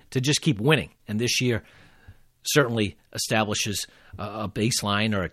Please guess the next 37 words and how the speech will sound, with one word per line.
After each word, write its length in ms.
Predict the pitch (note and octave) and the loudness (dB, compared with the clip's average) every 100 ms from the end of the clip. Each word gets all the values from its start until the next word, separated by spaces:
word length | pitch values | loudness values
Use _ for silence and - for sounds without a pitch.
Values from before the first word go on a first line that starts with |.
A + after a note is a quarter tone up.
| - | -8
a 60 | - | -12
target 360 | - D#3+ C#3+ A2 | 6 8 8 4
line 320 | G#2+ G2+ G2 - - _ | -2 -2 -4 -8 -20 _
to 100 | - | -4
continue 420 | B2 G#2+ - A#2 G2+ | -2 -2 -2 0 0
to 100 | F#2 | 2
rise. 340 | G2 G2 D2+ - - | 2 2 0 -8 -10
I 60 | _ | _
think 160 | - | -6
we 60 | A2+ | -4
could 120 | G2+ | 0
also 220 | G#2+ A2 A2 | 0 0 -2
see 160 | - G#2 | 0 0
Ed 160 | G#2 | -2
Cooley 240 | - B2 G#2+ | -2 -2 0
retiring 640 | F#2+ - G#2+ G#2+ A2 A2 | -2 0 0 2 0 -2
and 100 | F#2 - _ _ _ _ _ | -4 -8 _ _ _ _ _
enjoying 420 | - G2+ A2 A2+ G#2 | -8 0 2 2 0
a 40 | |
T 220 | - C3+ | 0 0
V 180 | A#2 A2+ | 0 -2
gig 340 | G2+ G#2 F#2 - - - - - _ _ _ | 0 0 0 -8 -20 -20 -20 -20 _ _ _
very, 460 | F#2 A#2+ B2 A2 G2+ | -6 0 2 2 0
very 220 | G2+ G2 | -2 -2
easily. 480 | E2+ F#2+ E2 D#2+ D#2 | -4 -6 -6 -8 -8
He 100 | F#2 | -6
would 140 | E2+ | -6
be 100 | E2+ | -4
a 60 | D#2+ | -4
star, 340 | - E2 D#2 | -4 -4 -6
a 80 | D2 | -8
T 160 | - | -12
V 120 | E2 D2+ | -10 -10
star. 380 | - D2+ C#2 - | -10 -10 -12 -6
But 220 | G#2+ - - - - - | -6 -6 -14 -20 -8 4
right 180 | F3+ | 4
now, 300 | F#3 F3+ G3 | 6 6 6